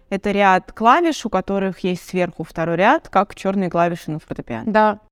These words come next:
Speaker 2: совершенно верно. Но это такой самый сложный, наверное, в плане оркестровых инструментов,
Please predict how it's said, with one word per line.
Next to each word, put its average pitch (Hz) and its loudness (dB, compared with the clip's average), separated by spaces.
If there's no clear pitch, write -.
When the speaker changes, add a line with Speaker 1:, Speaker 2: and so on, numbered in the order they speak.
Speaker 2:
совершенно 208 -4
верно. 233 0
Но 226 0
это 233 -4
такой 277 0
самый 262 2
сложный, 254 2
наверное, 202 0
в - -20
плане 202 2
оркестровых 190 -2
инструментов, 185 -4